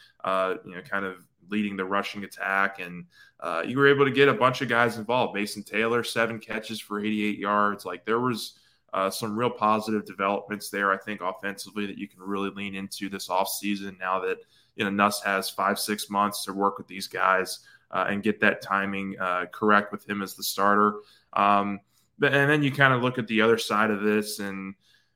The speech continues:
very inconsistent defensive performance. You know, I, I would go as far to say it was a very poor defensive performance for most of the game.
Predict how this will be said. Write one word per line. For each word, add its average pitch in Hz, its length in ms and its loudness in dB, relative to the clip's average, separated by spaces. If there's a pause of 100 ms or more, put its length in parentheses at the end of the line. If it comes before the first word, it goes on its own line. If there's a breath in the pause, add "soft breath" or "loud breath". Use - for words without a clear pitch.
(100)
very 139 340 6
inconsistent 127 720 -4
defensive 117 500 -6
performance. 107 800 -6
You 92 100 -12
know, 85 120 -14 (200)
I, 95 80 -10
I - 20 -8
would 95 160 -8 (280)
go 98 140 -4
as 101 140 -4
far 95 260 0
to 92 80 -10
say 95 320 -2
it 95 40 -2
was 92 240 -8
a 92 40 -14
very 98 260 0
poor 101 320 -2
defensive 98 540 -12
performance 98 500 -8
for 92 160 -16
most 95 280 -8
of - 40 -20
the 98 80 -10
game. 98 440 -8